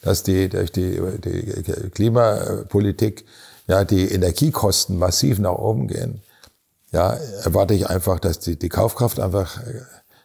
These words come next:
gar nicht mehr da ist für, für große Anschaffungen. In der politischen Diskussion wurde ja alles nur Klimaretten gesprochen, aber keiner hat sich getraut zu sagen, was das kostet.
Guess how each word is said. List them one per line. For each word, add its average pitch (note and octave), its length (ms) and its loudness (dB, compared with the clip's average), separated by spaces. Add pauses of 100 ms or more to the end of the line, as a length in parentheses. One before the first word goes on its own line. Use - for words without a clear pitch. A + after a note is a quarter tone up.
gar - 160 -2
nicht G2 160 4
mehr F2+ 140 2
da G2 280 0
ist - 180 -4
für, G2 260 -2
für G2 160 -8
große F#2+ 320 -2
Anschaffungen. F#2 680 -8 (420)
In - 60 -2
der F2+ 60 2
politischen G2 440 2
Diskussion G2 680 2
wurde G2+ 220 2
ja F#2+ 80 4
alles G2 260 0
nur G2+ 320 2
Klimaretten A2 640 2
gesprochen, A#2 440 0
aber G2 220 2
keiner G2 380 0
hat G2 120 -4
sich - 140 -8
getraut G2 360 -2
zu - 80 -4
sagen, F2+ 280 0
was F2+ 140 0
das - 160 -2
kostet. B2+ 340 0